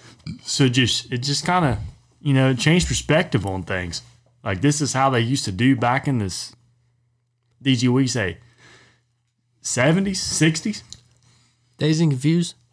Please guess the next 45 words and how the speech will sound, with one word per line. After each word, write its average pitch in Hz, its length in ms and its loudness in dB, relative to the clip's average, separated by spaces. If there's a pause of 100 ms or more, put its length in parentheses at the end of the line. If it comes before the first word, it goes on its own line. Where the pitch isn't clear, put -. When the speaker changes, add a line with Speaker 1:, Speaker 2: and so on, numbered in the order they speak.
(340)
Speaker 2:
I 143 80 0
was, 156 100 2
like, 117 140 0
seventies. 113 600 -2
Speaker 1:
Seventies? 180 580 0
Speaker 2:
Yeah. 113 220 0 (120)
Speaker 1:
Seventies? 160 580 0 (120)
Yeah, 165 200 2
so 139 160 0
that's 165 240 2
what 165 140 0
they 160 80 2
used 156 260 2
to 139 40 -4
do 151 200 2
back 160 240 0
in 156 100 0
the 143 80 -2
day, 165 100 0
seventies. 160 680 0 (100)
So - 180 -6
that's 131 240 -2
what 131 120 -2
life 143 260 2
was 123 140 -2
like. 139 260 2 (240)
But, 110 320 -2
so, 110 320 2
Wooderson's 139 600 2
always 123 280 2
had 117 200 0
a 104 60 -2
place 120 340 0
with 104 120 -2
me, 113 220 2
like, 101 280 -2 (380)
"Okay, 107 400 -2 (680)
I 165 80 2
like 143 260 0
Wooderson. 101 380 2
Speaker 2:
<laughs> - 380 -6
Speaker 1:
Wooderson's 160 480 2
my 127 180 0
guy." 104 320 -2 (600)
But 135 440 0